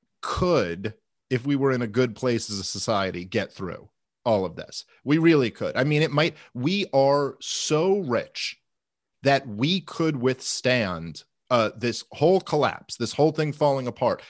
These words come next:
and it really still be, you know, better than,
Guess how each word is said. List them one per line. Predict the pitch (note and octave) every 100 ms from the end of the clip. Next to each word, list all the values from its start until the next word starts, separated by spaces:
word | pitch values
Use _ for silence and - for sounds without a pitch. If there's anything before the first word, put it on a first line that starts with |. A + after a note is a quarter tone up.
| -
and | C3+
it | E3
really | C#3 F3 F3
still | D3+ - F#3 F#3
be, | E3+ F3 E3+ D#3+
you | F#3+
know, | G3 G3+ G3 _
better | F3+ F#3+ G3 F#3 - _
than, | F#3 F#3+ F#3